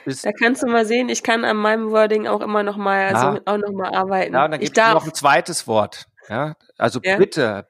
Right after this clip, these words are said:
Speaker 1: bitte, es ist bitte deine Begeisterung, d-, dass du gerne coachst und nicht deine Leidenschaft, weil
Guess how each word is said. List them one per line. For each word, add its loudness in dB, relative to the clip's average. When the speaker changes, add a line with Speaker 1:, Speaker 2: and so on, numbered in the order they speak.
Speaker 1:
bitte, -2
es -12
ist -10
bitte -2
deine 0
Begeisterung, -4
d-, -18
dass 0
du -2
gerne 0
coachst -2
und -8
nicht -6
deine 2
Leidenschaft, -4
weil -2